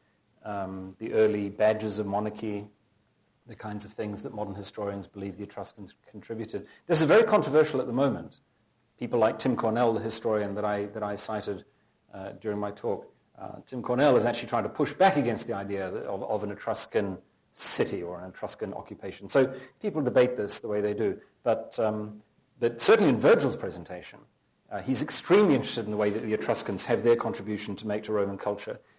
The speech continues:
He's extremely interested, uh, in, in, again, the Greek dimension, even though I think even he knew it was unhistorical.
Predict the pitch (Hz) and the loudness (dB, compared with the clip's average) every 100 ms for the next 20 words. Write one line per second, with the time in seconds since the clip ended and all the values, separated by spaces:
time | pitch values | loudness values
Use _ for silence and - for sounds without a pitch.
0 | _ - 120 139 - 147 131 120 120 120 | _ -4 -2 -2 4 6 6 4 2 2
1 | 117 - - _ - 110 110 - 120 123 | 2 -2 -14 _ -2 0 0 0 0 2
2 | 127 127 131 - - - 120 131 113 131 | 4 4 4 0 -6 0 2 4 4 2
3 | 180 151 107 101 131 139 139 - 175 170 | 2 2 -2 -2 -4 -4 -6 0 4 8
4 | 147 147 247 156 165 135 131 123 123 110 | 8 8 6 6 6 4 4 4 4 2
5 | 107 107 92 - 117 104 - - | 0 -4 -6 -4 0 0 0 -14